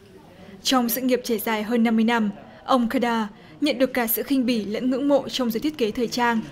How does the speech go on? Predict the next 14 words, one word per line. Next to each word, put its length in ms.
vì 160
sự 120
năng 160
động 200
của 100
ông 240
trong 180
việc 140
kinh 120
doanh. 280
Ông 240
vẫn 160
cho 140
rằng 260